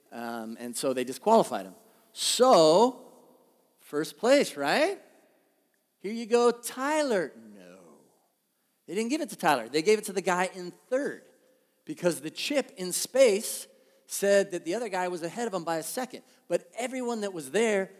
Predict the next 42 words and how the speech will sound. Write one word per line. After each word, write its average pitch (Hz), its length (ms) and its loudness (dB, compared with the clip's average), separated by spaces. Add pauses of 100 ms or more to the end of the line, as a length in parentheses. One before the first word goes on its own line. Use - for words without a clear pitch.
(140)
knew 202 480 -4
that 175 200 -4
Tyler 175 800 0 (220)
finished 202 400 -4
second 254 360 -6
by, 156 140 2
like, 160 400 -2 (720)
an 156 140 -6
amount. 160 460 -4 (100)
It 147 80 -10
was 151 120 -8
obvious. 165 600 -4 (380)
But 156 100 -10
the 143 60 -16
guy 220 100 -4
that 214 100 -8
finished 190 240 -8
third 214 160 -2
wasn't 156 240 -4
there. 220 160 0
He 135 140 -6
had 139 100 -2
to 135 60 -10
go 127 160 -10
back. 160 260 -2
He 143 60 -16
was 131 80 -18
from 127 100 -20
Hawaii, 147 320 -6
so 143 120 -16
he 139 40 -14
had 123 120 -12
to 117 60 -20
fly 151 220 -6
back 135 160 -8
home 165 320 -10 (380)
or 131 80 -18
something, 156 320 -8
but 135 80 -8
he 131 80 -12
wasn't 160 320 -4
there. 180 260 -2